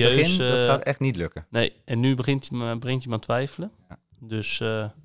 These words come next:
Speaker 2: het is geen wantrouwen, denk ik, maar het is gewoon meer dat ik niet wil toegeven dat ik denk dat hij het gaat redden.
Speaker 1: Ik hoop dat je ongelijk hebt.
Speaker 2: Ik hoop het ook. En, eh, bij de dames verwacht ik eigenlijk alleen Linda Keesman.
Speaker 1: Ja.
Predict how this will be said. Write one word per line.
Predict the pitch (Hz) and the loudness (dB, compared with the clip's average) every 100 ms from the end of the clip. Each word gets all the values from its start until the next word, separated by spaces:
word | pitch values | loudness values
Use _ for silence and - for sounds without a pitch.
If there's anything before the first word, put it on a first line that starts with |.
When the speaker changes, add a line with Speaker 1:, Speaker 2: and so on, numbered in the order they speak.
| _ | _
Speaker 2:
het | - | -8
is | - | -6
geen | - 127 117 | 0 0 2
wantrouwen, | 120 120 123 110 110 | 0 0 0 0 0
denk | 110 107 | -2 -4
ik, | 104 | -4
maar | 110 | -6
het | |
is | 113 | -6
gewoon | - 113 113 | -4 -2 0
meer | 117 110 | 0 -2
dat | 110 | -4
ik | 104 - - _ | -6 -8 -20 _
niet | 120 113 104 | -8 -6 -4
wil | 107 | -4
toegeven | 143 139 143 139 | -4 -2 -2 -4
dat | 135 | -4
ik | 135 | -2
denk | 135 | -2
dat | 131 139 | -2 -6
hij | |
het | 131 | -4
gaat | 131 | -4
redden. | 127 139 208 _ _ _ | -2 -4 -8 _ _ _
Speaker 1:
Ik | 117 | 0
hoop | 147 | 0
dat | 135 123 | 2 0
je | 101 | 0
ongelijk | 92 85 82 | 0 0 -2
hebt. | - _ _ | -10 _ _
Speaker 2:
Ik | 113 | 2
hoop | 123 | 2
het | 117 135 | 4 4
ook. | 180 - - _ _ _ | 2 -2 -20 _ _ _
En, | 139 139 143 143 | 4 6 4 2
eh, | - 135 135 131 131 131 | 0 2 4 4 4 2
bij | 131 139 | 4 4
de | |
dames | 139 147 156 - | 6 4 4 2
verwacht | 151 143 - | 0 0 0
ik | 139 - | -2 -2
eigenlijk | 123 143 139 135 | 0 2 2 0
alleen | - 131 127 | 2 2 2
Linda | 127 117 | 0 0
Keesman. | 127 156 165 202 254 _ - | -2 -2 -2 -6 -8 _ -8
Speaker 1:
Ja. | 92 | -8